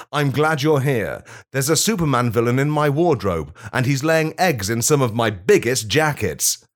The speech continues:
Superman drifts from side to side like a muscly pendulum, as Assistant to the President and Director of the Domestic Policy Council, Susan Rice,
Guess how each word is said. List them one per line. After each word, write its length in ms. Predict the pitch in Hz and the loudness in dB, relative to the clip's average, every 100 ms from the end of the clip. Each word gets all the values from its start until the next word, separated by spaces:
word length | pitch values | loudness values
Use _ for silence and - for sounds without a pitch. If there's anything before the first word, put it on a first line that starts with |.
| _ _ _ _ _ _ _ _ _ _ | _ _ _ _ _ _ _ _ _ _
Superman 540 | - 120 101 90 85 87 | 0 2 2 2 0 0
drifts 460 | 85 98 - - | 0 -2 -2 -4
from 220 | - 85 | -4 -2
side 340 | 76 - 82 82 | -2 0 0 -2
to 60 | 82 | -2
side 400 | - 87 78 69 | 0 0 0 -2
like 180 | 76 - | -2 0
a 40 | |
muscly 600 | 80 80 - - 85 85 | 0 0 -2 -2 -2 -2
pendulum, 680 | - 90 87 85 78 71 73 - _ - | 0 0 0 0 -2 -2 -4 -12 _ -6
as 180 | 107 - | -4 -2
Assistant 520 | 113 - 196 - 127 | -2 0 0 0 -2
to 60 | - | -2
the 80 | 110 | -4
President 500 | 143 151 82 80 - | 0 0 -2 -6 -6
and 100 | 98 | -6
Director 440 | 98 101 151 - - | 0 0 0 -2 -4
of 120 | 101 | -2
the 60 | 92 | -2
Domestic 460 | 98 107 - - | 0 0 -2 -4
Policy 340 | 175 202 160 95 | -2 0 0 0
Council, 480 | 78 80 78 127 | 0 0 0 0
Susan 500 | 139 - 113 90 92 | 0 0 0 0 -2
Rice, 380 | 95 139 113 - | -2 -2 0 -2